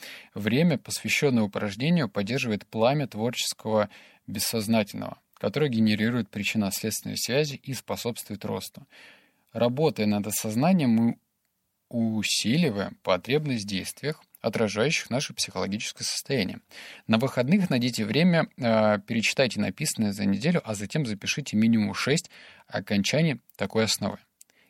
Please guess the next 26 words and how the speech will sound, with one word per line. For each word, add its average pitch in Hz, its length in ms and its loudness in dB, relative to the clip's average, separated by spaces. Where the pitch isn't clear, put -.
Если 113 400 -2
что-то 110 500 -2
из 98 220 -6
того, 110 360 0
что - 220 -8
я 98 80 -8
написал 101 580 0
за 98 140 -4
неделю, 101 460 0
истина, 127 540 -2
было 131 280 2
бы 107 140 2
полезно, 123 480 2
чтобы 98 400 -6
я... 104 300 2
Ну, 156 100 -4
здесь 98 220 -6
ты - 100 -20
записываешь, - 640 -10
это 160 220 -2
помогает 123 640 2
перевести 107 540 -2
новые 113 360 2
знания 107 340 2
в 101 60 -4
действие. 107 440 -2